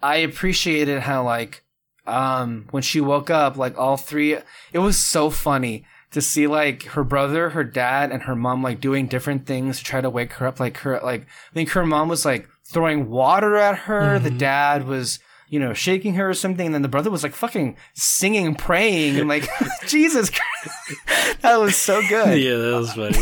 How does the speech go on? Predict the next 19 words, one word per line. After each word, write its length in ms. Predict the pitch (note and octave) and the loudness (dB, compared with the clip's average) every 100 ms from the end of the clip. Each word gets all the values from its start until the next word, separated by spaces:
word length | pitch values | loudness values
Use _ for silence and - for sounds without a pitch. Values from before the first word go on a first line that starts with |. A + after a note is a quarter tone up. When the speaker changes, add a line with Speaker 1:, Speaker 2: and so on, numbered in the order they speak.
| C3 | 4
Speaker 2:
I 40 | |
like 180 | C#3+ D3 | 2 2
that 200 | D3 C#3+ | 0 0
singing 360 | - A#2+ A2+ A2+ | -2 -2 -2 -6
part. 200 | A2+ A2 | -8 -6
It 40 | A2+ | -8
was 140 | A2 | -12
funny. 240 | - G2+ G#2 - - - - | -12 -12 -12 -14 -8 -6 -4
<laughs> 880 | - - - D#3+ C3+ - - F3+ C#3+ - - - - - | 0 2 4 2 2 0 0 2 0 -2 -14 -12 -12 -8
Uh, 440 | C3+ A#2+ A2 G#2+ A2 A#2 - | -2 0 0 -4 -4 -4 -2
yeah, 560 | C3+ B2+ B2+ A#2+ G#2 A2 | -2 0 0 0 -2 -6
I 40 | - | -8
forgot 220 | A#2 G#2 | -4 -4
about 140 | G2+ | -4
that 60 | A2 | -6
scene 160 | - | -6
too. 240 | D3 A3+ D#3 - _ | 0 2 2 -2 _
My 80 | A2 | -10
gosh. 280 | C3 C3 - | -6 -6 -10